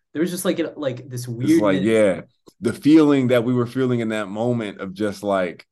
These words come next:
Speaker 2: like, and more than that about
Speaker 1: Yeah.
Speaker 2: this person is, like, kinda so visible. But I'm looking at this picture now, years later, it's like, I just know this person way better.
Speaker 1: Yeah.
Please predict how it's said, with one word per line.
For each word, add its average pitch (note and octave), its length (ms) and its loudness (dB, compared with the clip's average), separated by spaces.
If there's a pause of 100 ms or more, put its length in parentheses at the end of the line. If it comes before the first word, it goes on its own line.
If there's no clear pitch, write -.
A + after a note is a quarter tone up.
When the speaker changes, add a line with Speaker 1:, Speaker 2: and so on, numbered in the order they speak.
(580)
Speaker 2:
like, G2 640 -6 (100)
and G2 360 -6
more G2+ 320 0
than F#2 200 -2
that F2 360 -6 (300)
about G2+ 240 0
Speaker 1:
Yeah. A#2 120 -2
Speaker 2:
this A2+ 220 -4
person A2 360 -2
is, G2 140 -2
like, G2 160 0
kinda A2+ 260 -2
so A2 160 -2
visible. B2+ 640 -4 (320)
But G#2 280 -4
I'm B2 120 0
looking B2+ 180 -2
at A2+ 100 -4
this A#2+ 140 -8
picture A2 340 -10
now, C3 320 -2
years A#2+ 280 -2
later, B2 260 -2
it's F#2 120 -10
like, F#2 200 -6 (440)
I - 140 -6
just B2+ 260 -6
know F2+ 300 -4
this F#2+ 220 -8
person - 560 -10
way G2+ 240 2
better. - 240 0 (400)
Speaker 1:
Yeah. - 120 -12